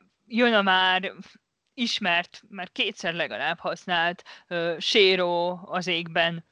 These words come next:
ö, kompozíció, és akkor itt, ö, a, a Doug monológia az, az, hogy „Nem, nem figyelek, nem is vagyok itt.” Szóval ő szerintem nem képes ebben a képregényben arra a fajta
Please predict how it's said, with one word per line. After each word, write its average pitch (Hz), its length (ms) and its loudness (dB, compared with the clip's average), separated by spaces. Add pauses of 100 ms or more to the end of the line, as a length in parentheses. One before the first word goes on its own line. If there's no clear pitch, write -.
(200)
ö, 151 120 -18 (220)
kompozíció, 196 800 0
és 196 180 -2
akkor 202 200 -6
itt, 196 200 -6
ö, 190 80 6
a, 147 340 -2
a 208 120 -2
Doug 202 220 2
monológia 196 600 2
az, 196 400 0
az, - 160 -4
hogy 175 200 -4 (280)
„Nem, 185 260 0
nem 185 180 0
figyelek, 156 420 -4
nem 175 160 -6
is 165 140 -8
vagyok 165 340 -4
itt.” 170 280 -8
Szóval 202 300 2
ő 190 240 4
szerintem 190 500 -2
nem 220 160 2
képes - 580 -6 (260)
ebben 165 240 -8
a 170 80 -6
képregényben 170 600 -2
arra 170 480 4
a 165 40 2
fajta 160 560 0